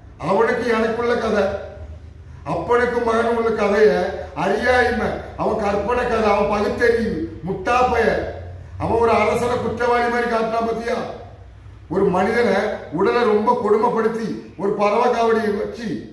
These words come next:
ஒரு வல்லம், அந்த வல்லம் என்ன பொருள்னா இந்த பொருளை தான் குறிக்கும். வல்லம் நீர், அந்த வல்லத்துல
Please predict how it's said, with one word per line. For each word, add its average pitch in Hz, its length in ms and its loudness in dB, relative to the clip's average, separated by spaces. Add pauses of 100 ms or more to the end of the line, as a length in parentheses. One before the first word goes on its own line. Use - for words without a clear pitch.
(680)
ஒரு 196 180 6
வல்லம், 196 420 4 (360)
அந்த 185 180 -2
வல்லம் 196 380 4
என்ன 233 140 0
பொருள்னா 220 440 2
இந்த 220 180 0
பொருளை 220 320 2
தான் 220 180 0
குறிக்கும். 175 360 -4 (340)
வல்லம் 202 380 2 (220)
நீர், 226 400 -2 (920)
அந்த 190 180 0
வல்லத்துல 202 520 2